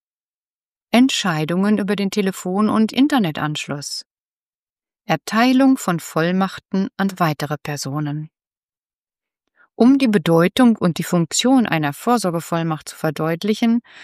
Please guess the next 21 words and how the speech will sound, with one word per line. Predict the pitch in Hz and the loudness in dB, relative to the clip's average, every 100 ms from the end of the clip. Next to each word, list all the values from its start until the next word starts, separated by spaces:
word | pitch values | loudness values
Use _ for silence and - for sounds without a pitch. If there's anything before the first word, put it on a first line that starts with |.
| - - | -20 -4
noch | 233 294 | 2 2
einmal | - 202 202 196 185 | 2 -2 2 0 -2
zurück | - 151 185 - | -4 -4 -4 -6
zu | - | -8
dem | 180 185 | -2 -2
Beispielszenario | 165 151 160 - 185 175 - 185 180 170 185 196 | 0 0 0 -2 -4 -2 -2 0 0 0 0 -2
von | 190 180 180 | -2 -4 -4
Frau | - 196 | -2 0
Müller, | 214 240 170 147 _ - - _ - | 2 2 0 -4 _ -20 -20 _ -2
die | |
nach | 180 165 156 | 0 0 -2
einem | 170 165 165 | -4 -4 -6
schweren | - 160 180 196 185 | -6 -2 0 0 -2
Verkehrsunfall | - 160 160 151 - 170 - 165 160 175 - - - | -4 -6 -2 -2 0 -4 0 0 0 -4 -10 -20 -6
auf | - 208 | 0 0
der | - 240 | 2 0
Intensivstation | 185 180 180 156 160 - - 170 - 151 156 165 - | 2 2 0 0 -4 -4 -4 -4 -4 -2 -2 -4 -2
eines | 180 196 - | 0 0 -2
Krankenhauses | - 160 151 147 147 135 143 143 | -2 -2 -2 -4 -4 -4 -6 -10
liegt. | 143 147 - - - - _ _ _ _ _ _ _ _ _ _ _ _ _ _ _ _ _ _ _ _ _ _ _ _ _ _ _ _ _ _ _ _ _ _ _ _ _ _ _ _ _ _ _ | -8 -8 -10 -14 -14 -16 _ _ _ _ _ _ _ _ _ _ _ _ _ _ _ _ _ _ _ _ _ _ _ _ _ _ _ _ _ _ _ _ _ _ _ _ _ _ _ _ _ _ _
Beispielszenario. | 202 190 - - 151 - 151 147 143 135 147 147 151 | 2 2 0 -4 -4 -4 -4 -4 -4 -6 -8 -10 -14